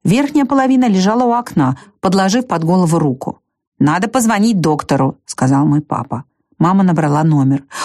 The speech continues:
«Ох, доктор», плакала она, «мой муж сломался пополам! Приезжайте поскорей, пожалуйста! Да-да, это папа Йозефа! Ох». Потом появился доктор. «Так-так», сказал он,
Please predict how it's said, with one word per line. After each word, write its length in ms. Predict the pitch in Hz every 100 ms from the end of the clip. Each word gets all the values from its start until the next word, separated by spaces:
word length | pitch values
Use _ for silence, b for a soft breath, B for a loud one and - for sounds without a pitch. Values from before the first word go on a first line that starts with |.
| B -
«Ох, 240 | 339 302
доктор», 520 | 247 302 339 - 247
плакала 420 | - 175 165 165
она, 180 | 165 170 254
«мой 180 | 311
муж 320 | 302 320 320 311
сломался 560 | 277 277 302 320 311
пополам! 640 | 254 - 294 294 285 233 240 B B
Приезжайте 500 | 330 311 339 339 330
поскорей, 500 | 359 349 349 330 294
пожалуйста! 760 | 320 320 359 349 269 285 -
Да-да, 500 | 233 302 302 330 302
это 200 | 285 294
папа 320 | 320 339 349 330
Йозефа! 580 | 320 339 285 302 -
Ох». 560 | - 349 349 302 - - _ _ _ _ _ _ _ _
Потом 280 | 147 131 214
появился 420 | 247 220 233 -
доктор. 480 | 185 131 - - - _ _ _ _ 226
«Так-так», 500 | 277 - 233 220 214
сказал 360 | - 156 147
он, 220 | 151 147